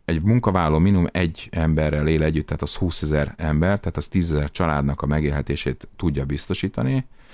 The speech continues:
azért azt gondolom, az mindenképpen érinti Magyarország lakosságát. És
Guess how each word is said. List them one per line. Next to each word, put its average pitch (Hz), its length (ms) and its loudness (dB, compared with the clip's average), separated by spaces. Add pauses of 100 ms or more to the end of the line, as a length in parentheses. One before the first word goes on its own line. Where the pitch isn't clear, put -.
(200)
azért 104 260 0
azt 87 180 0
gondolom, 82 240 4
az 80 100 2
mindenképpen 80 540 4
érinti 71 360 2
Magyarország 69 540 0
lakosságát. 60 800 -6 (480)
És - 220 -4